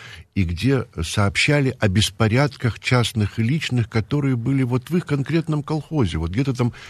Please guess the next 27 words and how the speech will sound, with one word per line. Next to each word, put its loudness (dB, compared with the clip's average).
какой-то 2
Нагульнов 2
с -10
пистолетом 0
загонял 0
в -6
колхоз, -2
где-то -2
там 0
середняка 0
раскулачивали, 0
это -2
так. -12
А 0
второй, 2
второй 2
слой 2
писем, -4
это 0
были 0
письма, -2
так -4
сказать, -4
связанные 0
и -6
направляемые 0
там -6